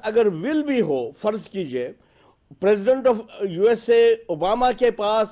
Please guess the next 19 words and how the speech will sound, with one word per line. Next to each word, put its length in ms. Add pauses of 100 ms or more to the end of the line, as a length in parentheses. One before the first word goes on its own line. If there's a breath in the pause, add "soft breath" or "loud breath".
(140)
اگر 200 (140)
ہائی 180
level 320
پر 200
ول 420
بھی 180
ہو، 280 (380 soft breath)
لیکن 360
پھر 300
بھی 420 (180)
اگر 240
ان 180
کا 120
ارادہ 500
بھی 160
ہو، 160
لیکن 360
پھر 240
بھی 260